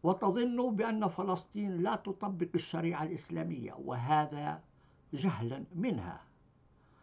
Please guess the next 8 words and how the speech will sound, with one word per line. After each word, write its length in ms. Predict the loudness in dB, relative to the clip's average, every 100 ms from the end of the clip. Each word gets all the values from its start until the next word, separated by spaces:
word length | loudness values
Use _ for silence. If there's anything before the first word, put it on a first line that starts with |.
| -20 -20 -8
وهذا 360 | -2 0 0
جهل 460 | -4 -4 -2 -4 -4
منها. 500 | -4 -2 -2 -6 -12 -16 -20 -20 -20 -10
فقد 400 | -6 0 0 2
ذكرت 640 | 0 2 0 -2 -4 -4 -4 -4
أن 220 | -4 -4
في 200 | -6 -10
فلسطين 840 | -2 -2 -2 -8 -6 -6 -4 -6